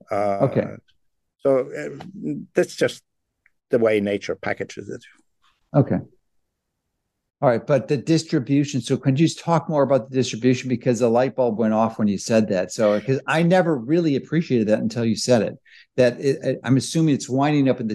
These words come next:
Speaker 2: tissues that you really need it, like your brain, your retina, uh, your
Speaker 1: Yeah, I'm,
Speaker 2: mitochondria.
Speaker 1: I'm actually, I'm actually,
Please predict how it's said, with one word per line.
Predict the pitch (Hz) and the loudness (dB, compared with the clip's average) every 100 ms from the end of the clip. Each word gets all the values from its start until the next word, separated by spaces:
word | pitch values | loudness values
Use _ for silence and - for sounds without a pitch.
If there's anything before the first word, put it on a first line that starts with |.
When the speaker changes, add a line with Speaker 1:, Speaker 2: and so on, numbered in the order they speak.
| - | -2
Speaker 2:
tissues | 139 131 120 | -2 2 2
that | 113 | 2
you | 110 | -2
really | 110 117 113 | 0 2 4
need | 120 113 | 4 2
it, | 98 | 0
like | 104 - | -8 -6
your | 98 | -8
brain, | 85 117 117 95 85 | -2 2 2 2 -4
your | 87 | -2
retina, | 101 117 107 95 - _ _ _ _ _ - | 2 2 2 -8 -10 _ _ _ _ _ -4
uh, | 107 98 | 0 0
your | - 117 113 113 | 0 -2 0 0
Speaker 1:
Yeah, | 135 170 | 0 2
I'm, | 170 | 2
Speaker 2:
mitochondria. | 170 160 | 0 0
Speaker 1:
I'm | 160 | 0
actually, | 180 - 156 143 135 135 _ | 0 -4 -2 0 0 -2 _
I'm | 135 127 131 | -4 0 2
actually, | 143 - 143 131 117 110 110 | 2 0 -2 0 2 0 -4